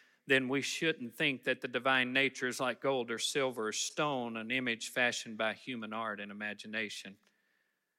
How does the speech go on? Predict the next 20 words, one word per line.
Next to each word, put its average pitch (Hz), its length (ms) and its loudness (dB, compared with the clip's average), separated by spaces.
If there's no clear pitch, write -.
Moving 165 300 8
into 156 160 6
verse 151 320 6
thirty, 170 320 8
he 143 100 6
addresses 139 600 4
now 147 200 6
the 127 100 0
gospel. 131 540 4
Notice 151 320 10
the 151 60 0
gospel 147 380 8
never 147 240 8
changes 139 580 2
in 147 100 2
its - 200 -2
truth. 120 460 4
He 135 120 2
says 131 480 2
clearly, 127 540 4